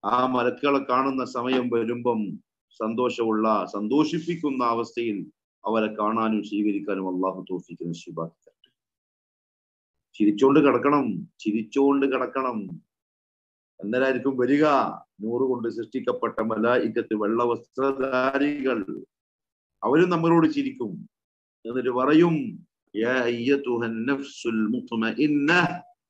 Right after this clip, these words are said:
ഇർജിഇ ഇലാ റബ്ബികി റാദിയതൻ മർദിയ ഫദ്ഖുലി ഫീ ഇബാദി വദ്ഖുലി ജന്നതി."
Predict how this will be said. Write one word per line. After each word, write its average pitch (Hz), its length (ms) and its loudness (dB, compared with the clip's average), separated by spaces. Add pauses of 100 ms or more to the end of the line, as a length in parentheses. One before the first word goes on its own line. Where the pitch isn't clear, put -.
(120)
ഇർജിഇ 147 1000 2
ഇലാ 123 240 0
റബ്ബികി 117 560 -2
റാദിയതൻ 120 960 0
മർദിയ 123 640 2 (640)
ഫദ്ഖുലി 117 680 0
ഫീ 117 180 -4
ഇബാദി 156 1160 2
വദ്ഖുലി 104 680 -4
ജന്നതി." 90 840 -10